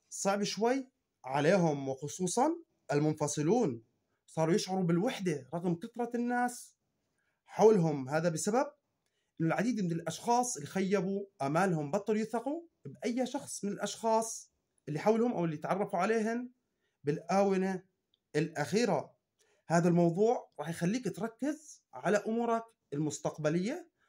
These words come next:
تركز إنك تقوم بإنجاز رائع جدا تفتخر فيه أمام أفراد العائلة والأصدقاء المقربين،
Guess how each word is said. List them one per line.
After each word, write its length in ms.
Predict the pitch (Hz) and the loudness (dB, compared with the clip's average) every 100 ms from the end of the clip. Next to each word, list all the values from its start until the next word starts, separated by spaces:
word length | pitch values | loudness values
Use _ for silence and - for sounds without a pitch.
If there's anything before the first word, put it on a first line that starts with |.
| _ _ | _ _
تركز 380 | - 285 220 160 | -4 -2 0 0
إنك 180 | 170 160 | -2 -4
تقوم 280 | 175 180 160 | -4 -2 0
بإنجاز 680 | 160 160 156 269 214 131 143 | -2 -2 -2 0 -2 -4 -2
رائع 320 | 143 139 139 | -2 0 -2
جدا 540 | 143 196 165 143 123 123 | -4 -4 -2 -2 -4 -8
تفتخر 420 | 143 156 - 139 | -8 -8 -6 -8
فيه 380 | - 180 262 311 _ _ _ 151 | -6 -6 -6 -10 _ _ _ -2
أمام 140 | 196 | -2
أفراد 300 | 196 208 196 | 0 0 0
العائلة 400 | 202 226 175 156 | 2 2 4 2
والأصدقاء 760 | 143 - 139 170 233 220 - _ _ - | 2 0 -4 -4 0 0 -2 _ _ -4
المقربين، 840 | 143 147 151 160 185 247 302 311 | -4 -2 0 0 0 0 0 -4